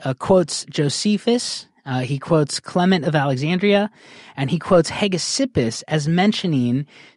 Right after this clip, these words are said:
Jesus' brother James' martyrdom.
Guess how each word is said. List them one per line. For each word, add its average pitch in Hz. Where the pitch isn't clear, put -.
Jesus' 208
brother 160
James' 131
martyrdom. 131